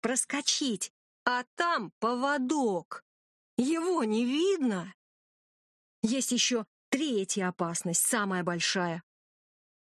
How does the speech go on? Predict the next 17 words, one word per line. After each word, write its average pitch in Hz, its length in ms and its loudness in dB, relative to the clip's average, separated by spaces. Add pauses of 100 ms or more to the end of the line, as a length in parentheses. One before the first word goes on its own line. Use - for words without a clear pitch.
(100)
Маленькие 214 1000 2
дети. 175 680 -2 (1200)
Тут 285 240 -2
уж 247 220 -2
ничего 214 520 0
не 170 120 -4
поделаешь. 175 800 -6 (760)
Траектории 226 680 0
маленьких 190 440 -2
детей 277 480 -2 (140)
непредсказуемы. 175 1600 0 (720)
И 233 80 2
я 220 300 0
просто 220 440 -2
заранее 196 680 0
сбавляю 180 680 -2
скорость, 330 720 -2